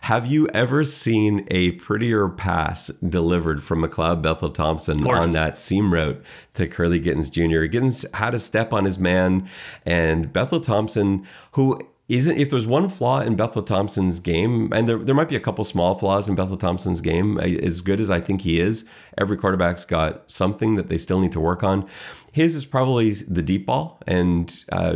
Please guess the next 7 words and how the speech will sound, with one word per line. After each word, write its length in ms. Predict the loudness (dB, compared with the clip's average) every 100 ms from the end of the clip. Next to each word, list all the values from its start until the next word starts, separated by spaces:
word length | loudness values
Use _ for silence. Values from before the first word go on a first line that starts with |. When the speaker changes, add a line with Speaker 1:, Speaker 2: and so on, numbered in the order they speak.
| 0
Speaker 1:
you 120 | 0
know, 140 | 0
hitting, 600 | 0 -2 0 2 2 2 0
hitting 460 | 0 2 2 0 0
open 260 | 0 0
receivers 600 | 0 0 0 2 0 2
on, 260 | 0 0